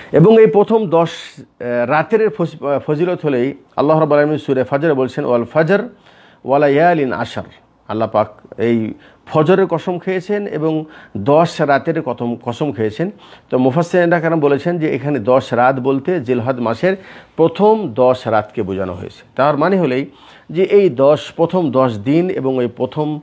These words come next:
আহ, দশ রাত্রের বিশেষ গুরুত্ব রয়েছে। অপর একটি হাদিসে আল্লাহ নবী সাল্লাল্লাহু আলাইহি ওয়াসাল্লাম বলেছেন,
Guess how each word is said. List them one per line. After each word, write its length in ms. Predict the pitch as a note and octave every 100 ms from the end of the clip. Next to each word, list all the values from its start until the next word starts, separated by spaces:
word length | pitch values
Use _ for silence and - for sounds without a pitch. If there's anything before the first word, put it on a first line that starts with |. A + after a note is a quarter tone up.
| - - - -
আহ, 680 | G#2 A2 G#2 G2 D#2+ G1+ F2 G2+
দশ 340 | C3+ D3 -
রাত্রের 540 | A#2 B2+ C3 F3 G#3+ A3+ - _ -
বিশেষ 520 | E3+ A#3 B3+ - E3
গুরুত্ব 420 | C3+ B3 - F3+
রয়েছে। 340 | C3 G2+ - - _ - - - - - - _
অপর 280 | - D3+ A#3+
একটি 180 | B3+ A#3+
হাদিসে 640 | E3 F3+ A#3 F3+ C#3 D3 F3 D#3+ A3 _ _ _ -
আল্লাহ 220 | D3 F#3
নবী 160 | F#3+ F3+
সাল্লাল্লাহু 280 | D#3+ D3+ C#3+
আলাইহি 200 | D#3 C#3+
ওয়াসাল্লাম 140 | B2+
বলেছেন, 180 | -